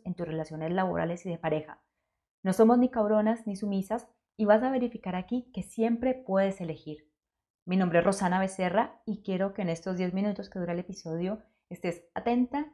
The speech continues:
y abras tu mente a las infinitas posibilidades y oportunidades que te está ofreciendo la vida para tu propio desarrollo personal y espiritual a través de las relaciones.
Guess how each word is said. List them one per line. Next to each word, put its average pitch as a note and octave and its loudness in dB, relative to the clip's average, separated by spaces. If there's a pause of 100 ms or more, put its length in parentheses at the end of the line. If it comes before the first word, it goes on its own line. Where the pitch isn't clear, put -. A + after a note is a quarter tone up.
y G3+ -6
abras G3+ 4
tu G#3+ -6
mente G3 -4
a G3+ -2
las G#3 0
infinitas G3+ 0
posibilidades F#3+ -2 (300)
y G3 0
oportunidades F#3 -2
que G#3+ -6
te G#3 -2
está F#3+ -8
ofreciendo F#3+ -4
la F#3+ 0
vida A3 0
para G3 -4
tu F3+ -10
propio E3 -6
desarrollo E3 -8
personal F#3 -2 (160)
y F#3+ 0
espiritual G#3 -4 (400)
a F3 -2
través D#3+ -2
de F3+ -6
las E3 -8
relaciones. - -10